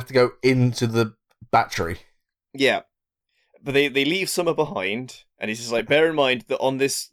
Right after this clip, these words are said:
Speaker 2: in this universe, uh, humanity shares the planet with a race of giant man-eating telepathic spiders. So,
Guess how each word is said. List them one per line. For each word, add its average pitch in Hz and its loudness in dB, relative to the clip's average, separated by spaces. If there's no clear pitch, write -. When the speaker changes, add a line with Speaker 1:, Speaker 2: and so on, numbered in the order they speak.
Speaker 2:
in 135 0
this 139 -2
universe, 113 -2
uh, 113 0
humanity 127 -6
shares 120 0
the 117 -12
planet 117 -2
with 113 -8
a 110 -2
race 113 -2
of 113 -16
giant 110 0
man-eating 113 -6
telepathic 110 -6
spiders. 117 -4
So, - -2